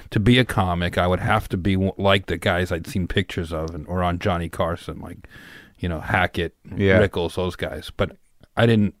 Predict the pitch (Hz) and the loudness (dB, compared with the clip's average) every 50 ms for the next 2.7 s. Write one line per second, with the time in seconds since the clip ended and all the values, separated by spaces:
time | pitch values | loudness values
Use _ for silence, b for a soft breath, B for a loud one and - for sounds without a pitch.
0 | _ - - - - 127 113 101 90 - - 104 107 113 117 - - 107 98 90 | _ -20 -8 0 2 2 4 2 2 0 0 2 4 2 2 0 -2 -2 -2 -2
1 | 92 87 82 85 87 90 _ _ b b b b b b b b b b b b | -2 -4 -6 -6 -8 -10 _ _ b b b b b b b b b b b b
2 | - 104 95 - 117 101 92 90 90 95 98 92 82 80 | -2 -2 0 0 0 0 2 2 2 2 2 2 0 -2